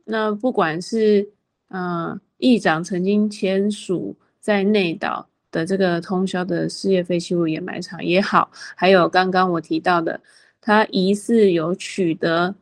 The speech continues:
四笔通霄的土地，那这四笔土地，呃，对照出来是过去，呃，所谓，呃，它的名称旧名应该叫凯盛哈，凯盛废弃物掩埋场的这个位置。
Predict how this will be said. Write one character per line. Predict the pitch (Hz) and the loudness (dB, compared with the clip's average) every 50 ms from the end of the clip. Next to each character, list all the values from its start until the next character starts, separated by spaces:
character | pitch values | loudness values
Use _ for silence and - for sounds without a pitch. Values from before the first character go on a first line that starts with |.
| _ _ - | _ _ -20
四 | - - - 269 262 233 185 | -14 -4 0 4 4 4 4
笔 | - - 170 156 143 - - - _ | 2 0 -2 -2 -2 -2 -6 -10 _
通 | - 214 208 202 214 | 0 4 4 4 6
霄 | 208 220 208 | 4 4 4
的 | 208 196 180 | 4 4 2
土 | - - - 160 151 - - | 0 -4 -6 -6 -6 -4 0
地， | 214 208 175 - - _ _ _ _ | 0 2 2 0 -4 _ _ _ _
那 | - 220 208 208 | -4 -2 0 0
这 | 208 226 214 208 190 156 - | 2 2 2 2 2 0 -4
四 | 214 - - 240 220 | -8 -8 -2 -2 -2
笔 | 190 180 165 170 | 0 0 -2 -4
土 | - - 170 165 | -2 -4 -4 -4
地， | 160 - - 208 185 - - _ _ - _ _ _ _ _ - | -4 -2 0 2 2 2 -2 _ _ -20 _ _ _ _ _ -8
呃， | 185 170 156 160 | -6 -4 -4 0
对 | - 262 254 240 | 4 6 6 6
照 | 214 233 214 208 | 4 0 -2 -2
出 | 208 - - 214 214 | -2 0 0 2 2
来 | 190 170 151 151 156 | 2 2 0 -2 -4
是 | 185 - 220 202 | -8 -4 -2 -2
过 | 208 208 - 226 214 185 175 | -2 0 0 0 2 2 0
去， | 175 - - - 208 202 190 170 185 - _ _ _ - - _ _ _ | -2 -6 -8 -6 -2 -2 -2 -2 -2 -6 _ _ _ -20 -20 _ _ _
呃， | - - 160 160 160 214 196 | -18 -16 -16 -14 -14 -14 -12
所 | - - 180 | -6 -4 0
谓， | 180 214 214 196 185 - - _ _ _ _ - _ _ _ _ _ | 2 2 4 4 2 0 -2 _ _ _ _ -20 _ _ _ _ _
呃， | - - - - | -10 -10 -8 -4
它 | - 214 214 | 0 4 6
的 | 220 | 6
名 | 208 185 175 165 175 | 6 6 4 2 0
称 | 175 - 185 175 180 190 | -2 0 0 2 2 4
旧 | - 220 202 | 4 4 2
名 | 185 165 151 | 2 0 -2
应 | 170 170 | -2 -2
该 | 185 185 180 | -2 -2 0
叫 | 190 185 175 | -2 -2 -4
凯 | 175 - - - - | -4 -8 -10 -12 -12
盛 | - - - 196 170 160 | -10 -4 -2 -2 -2 -2
哈， | 180 180 - - _ _ | -4 -6 -6 -8 _ _
凯 | - - 170 160 | -10 -4 -4 -4
盛 | 165 185 226 220 208 196 202 | -2 0 2 4 4 4 4
废 | 214 208 | 2 2
弃 | 196 202 202 | 2 4 4
物 | 190 185 | 4 4
掩 | 165 180 | 2 0
埋 | 175 175 175 175 | -4 -8 -8 -8
场 | - - 160 165 | -8 -8 -10 -10
的 | 160 165 | -10 -10
这 | 170 - 185 | -4 -4 -2
个 | 175 175 170 | -2 -2 -2
位 | - 202 226 202 175 | 0 2 2 2 0
置。 | 170 170 - 220 220 170 - | -2 -4 -4 0 0 0 0